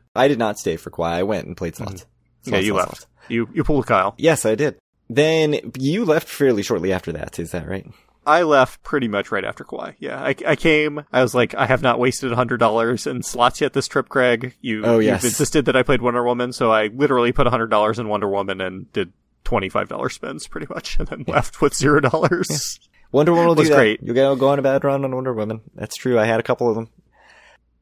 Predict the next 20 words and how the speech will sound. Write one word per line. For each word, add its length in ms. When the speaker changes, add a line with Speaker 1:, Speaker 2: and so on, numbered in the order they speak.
Speaker 1:
Then 560
Dave 800
and 400
Andy 760
and 200
Greg 480
and 200
I 320
all 300
stood 260
around 280
and 160
played 520
a 80
bunch 360
of 240
slots 640
and 140
other 200
stuff. 520